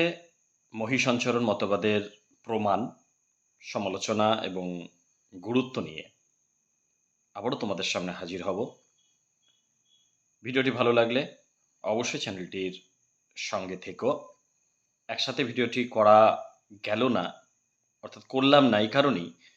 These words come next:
যে ভিডিওটি অনেক বড় হয়ে যাবে, তাই প্রথম পার্টে তোমরা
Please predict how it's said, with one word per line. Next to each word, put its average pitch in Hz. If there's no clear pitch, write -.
যে 101
ভিডিওটি 110
অনেক 107
বড় 104
হয়ে 107
যাবে, 92
তাই 92
প্রথম 110
পার্টে 117
তোমরা 92